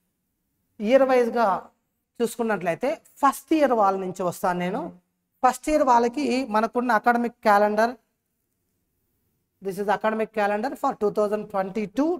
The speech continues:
twenty-three. ఇక్కడ చూడండి, టూ థౌజండ్ ట్వంటీ టూ ట్వంటీ త్రీ అకాడమిక్ ఇయర్.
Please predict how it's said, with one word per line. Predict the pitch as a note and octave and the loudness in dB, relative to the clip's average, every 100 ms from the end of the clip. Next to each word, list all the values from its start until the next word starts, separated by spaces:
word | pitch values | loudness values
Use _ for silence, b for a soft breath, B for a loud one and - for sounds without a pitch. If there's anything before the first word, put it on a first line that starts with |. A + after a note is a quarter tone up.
| - | -2
twenty-three. | G#3+ F#3+ F3 G3 G3 F#3+ F#3 F3 - _ _ _ _ _ _ _ _ _ - G3 - F#3 | 0 0 -4 -4 -4 -8 -8 -10 -14 _ _ _ _ _ _ _ _ _ -6 -6 -8 -14
ఇక్కడ | - D#3 F3 | -10 -10 -8
చూడండి, | E3+ G#3 C#4 _ _ _ | -10 -12 -16 _ _ _
టూ | G3+ A#3+ | 0 0
థౌజండ్ | A#3+ A#3 | 0 0
ట్వంటీ | G#3+ G#3+ A3+ A#3+ | 2 2 0 -2
టూ | C4+ A3+ | -2 0
ట్వంటీ | G3+ G#3+ G#3 | 0 -2 -4
త్రీ | A#3 A#3+ A3+ F3+ | -4 -6 -4 -4
అకాడమిక్ | A3 G#3+ G#3+ F#3+ G#3 | -2 -2 -4 -8 -6
ఇయర్. | B3+ | -6